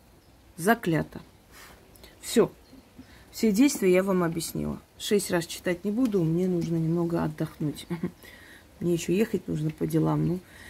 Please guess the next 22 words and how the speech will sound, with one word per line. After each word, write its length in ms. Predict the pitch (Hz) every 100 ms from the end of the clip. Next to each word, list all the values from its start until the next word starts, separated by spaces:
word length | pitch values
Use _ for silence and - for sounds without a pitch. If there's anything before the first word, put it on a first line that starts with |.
| - - - -
обещала 520 | - 170 180 240 240 190
сто 220 | - 160
раз, 160 | 160
что 160 | - 165
я 260 | 160 156 156 - - - -
раньше 420 | 165 180 160 175
лягу, 320 | 175 214 214
всех 280 | 170 180 170
уложила 440 | 165 175 175 208 170
спать, 380 | - 156 151
а 100 | 156
сама 280 | 151 165 175
ещё 220 | 170 -
не 140 | 160 156
сплю. 300 | - 151 147
Сейчас 220 | 156 170
будут 220 | 160 165
ругаться, 480 | 165 165 208 233 -
но 140 | 156 196
ничего 240 | 190 170
страшного. 520 | 160 156 147 - 147
Зато 380 | 156 170 233